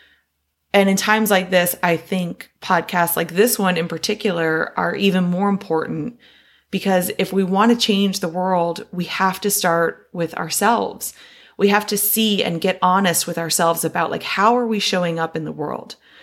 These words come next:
What are our deep-rooted views, and do they stem from love or do they stem from hate? Like, what do the people in your life or the people that you encounter every single day, no matter what color they are, like, what do they feel from you?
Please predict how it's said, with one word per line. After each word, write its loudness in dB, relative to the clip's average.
What 2
are 4
our 4
deep-rooted 0
views, 0
and -2
do -4
they -2
stem 0
from -4
love 2
or -4
do -2
they -2
stem -4
from -10
hate? -4
Like, -4
what 4
do 2
the 2
people 0
in 0
your 4
life 2
or 0
the -4
people -2
that 0
you -2
encounter -4
every 2
single 0
day, 0
no -2
matter 2
what 0
color 0
they 2
are, 0
like, -4
what -2
do -2
they -2
feel 0
from -6
you? -6